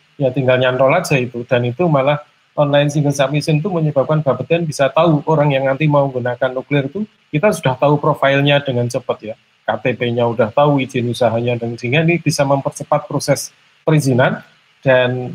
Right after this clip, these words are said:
eh, itu akan seperti hanya yang dikehendaki Bapak Presiden. Jadi, eh, mulai orang itu submit sampai izin keluar itu jangan lama-lama,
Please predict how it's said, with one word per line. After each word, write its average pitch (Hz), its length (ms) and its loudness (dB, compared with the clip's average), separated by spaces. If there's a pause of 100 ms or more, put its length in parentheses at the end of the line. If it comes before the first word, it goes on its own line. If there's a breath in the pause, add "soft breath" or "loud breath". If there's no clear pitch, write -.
(120)
eh, 127 400 2
itu 165 240 -2
akan 131 400 -4
seperti 127 320 -6
hanya 131 160 -2
yang 131 80 -6
dikehendaki 123 480 -4
Bapak - 320 0
Presiden. 143 400 -2
Jadi, 131 320 -6
eh, 123 320 -2
mulai 127 400 0
orang 123 240 -2
itu 139 80 -4
submit 165 400 -2 (400)
sampai 127 400 -2
izin 143 320 0
keluar 160 240 2
itu 196 160 -2
jangan 127 240 0
lama-lama, 135 480 0